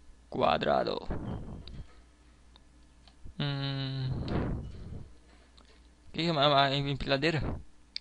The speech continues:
Que que é isso? Uma rota duzentos. Ah, deixa eu ver. Passagem secreta. Não quero.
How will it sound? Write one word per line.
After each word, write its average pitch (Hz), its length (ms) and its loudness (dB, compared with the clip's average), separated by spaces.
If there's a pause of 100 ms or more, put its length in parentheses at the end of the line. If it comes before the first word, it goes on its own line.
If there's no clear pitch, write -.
Que - 120 -2
que 175 80 0
é 180 40 2
isso? - 240 2 (1000)
Uma 127 160 6
rota 139 320 2
duzentos. 131 720 -2 (2250)
Ah, 123 160 2
deixa 127 160 -4
eu 131 40 -2
ver. 127 340 -2 (260)
Passagem 131 320 -4
secreta. 151 640 -2
Não - 140 -2
quero. 170 580 -2